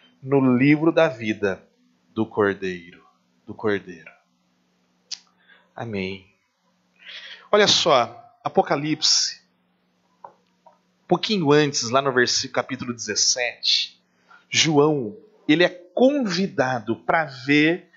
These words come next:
a queda da grande Babilônia. Babilônia é chamada a cidade do pecado.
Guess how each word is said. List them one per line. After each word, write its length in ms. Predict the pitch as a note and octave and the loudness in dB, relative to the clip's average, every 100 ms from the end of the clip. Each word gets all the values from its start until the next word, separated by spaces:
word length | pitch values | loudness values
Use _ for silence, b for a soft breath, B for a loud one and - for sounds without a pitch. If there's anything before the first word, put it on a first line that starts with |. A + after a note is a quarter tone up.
| B B B - | B B B -4
a 140 | - - _ | -4 -6 _
queda 520 | - G3+ G3+ G3+ G3 F#3 | 2 4 4 4 2 4
da 200 | E3+ D#3+ | 2 0
grande 720 | C#3+ C3 E3+ F#3 F#3 C#3+ E3 | 0 2 4 4 2 -2 2
Babilônia. 840 | D#3 C#3+ D#3 C#3+ C#3+ B2 F#2 - _ _ B B B | 2 2 2 4 4 4 -4 -16 _ _ B B B
Babilônia 760 | A3+ A#3+ A3+ B3 C4+ A#3 A#3 | 2 4 4 4 4 2 4
é 40 | A#3 | 4
chamada 800 | - A3+ G3+ G#3 A3+ A3 A#3 A3+ B - | 4 2 2 2 2 4 4 2 B 0
a 120 | G#3+ | 2
cidade 640 | - A3 E3+ A3 B3 A3+ | 0 -2 2 4 4 0
do 140 | A3+ | -2
pecado. 640 | - F#3+ F#3 E3+ D3 - | -2 -2 0 0 0 -6